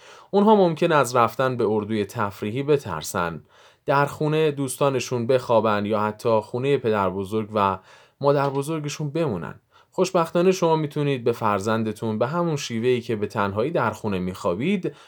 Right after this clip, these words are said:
برای خوابیدن دور از خونه هم کمک کنید. به وسیله به تدریج مواجه شدن با ترس و اضطراب. گام یک، برنامه رو توضیح بدید.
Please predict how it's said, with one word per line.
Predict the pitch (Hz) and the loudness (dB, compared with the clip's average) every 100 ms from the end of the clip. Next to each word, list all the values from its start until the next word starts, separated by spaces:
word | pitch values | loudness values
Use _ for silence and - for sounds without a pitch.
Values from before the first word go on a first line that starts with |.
| _ | _
برای | 143 147 170 156 | 0 2 2 0
خوابیدن | 147 131 101 98 107 113 | 0 2 0 0 -2 -2
دور | 117 165 | -2 0
از | 147 110 - | 2 0 -4
خونه | 101 95 | -4 -2
هم | 120 | -4
کمک | 127 151 151 - | -4 -2 -2 -4
کنید. | 92 58 - _ - - | -8 -10 -16 _ -20 -8
به | - | 0
وسیله | 190 180 170 175 170 185 175 170 | 2 2 0 -2 2 4 6 4
به | 151 | 4
تدریج | 147 131 110 113 127 123 | 0 0 -2 -4 -6 -2
مواجه | 113 110 101 104 | 0 2 2 -2
شدن | 98 - 101 131 160 143 | -4 -2 0 2 2 2
با | 110 | 0
ترس | - 113 113 113 | 0 -4 -4 -2
و | 127 | 2
اضطراب. | 107 - 123 131 76 - _ _ _ - 170 | 2 0 4 4 4 -4 _ _ _ -14 0
گام | 190 208 180 | 4 6 4
یک، | 123 104 - - - _ _ _ _ | 2 0 -2 -12 -20 _ _ _ _
برنامه | 151 151 160 175 180 220 | -2 0 0 0 2 2
رو | 190 | 0
توضیح | - 127 113 139 92 | 0 -2 -2 -4 -6
بدید. | 76 71 _ | -10 -12 _